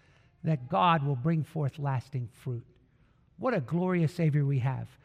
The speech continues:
And the more we reveal, God reveals to us the person of Jesus, the more powerful the change can be in our life. So I hope that you'll be encouraged. I'm so encouraged by this passage, right? I can't wait to sow some more seeds. Let's pray. Father,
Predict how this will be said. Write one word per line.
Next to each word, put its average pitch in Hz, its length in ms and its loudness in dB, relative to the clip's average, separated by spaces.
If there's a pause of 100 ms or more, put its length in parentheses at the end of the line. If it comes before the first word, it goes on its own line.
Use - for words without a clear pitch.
(360)
And 170 120 4
the 170 60 6
more 226 300 2
we 214 200 -2
reveal, 180 600 -2
God 196 280 0
reveals 175 380 0
to 185 140 -4
us 156 80 2
the 143 100 -8
person 175 380 -4
of 156 100 -2
Jesus, 135 380 -2
the - 100 -6
more 139 160 -2
powerful 175 720 -4 (560)
the 143 100 -4
change 151 480 -4
can 135 140 -4
be 139 160 -2
in 127 80 -2
our 123 120 -4
life. 120 280 -6
So 143 160 -8
I 151 120 2
hope 165 260 0
that 139 180 -4
you'll 143 140 -2
be 131 140 -4
encouraged. 131 580 -6 (280)
I'm 180 140 -4
so 240 260 -8
encouraged 180 540 -6
by 147 140 -2
this 135 260 -6
passage, 135 420 -8
right? 160 220 -6 (340)
I - 60 -20
can't 208 220 -2
wait 226 220 -4
to 147 100 -4
sow 226 320 -10
some 196 180 -8
more 170 160 -6
seeds. 113 420 -14 (280)
Let's 160 180 0
pray. 131 340 -4
Father, 175 400 0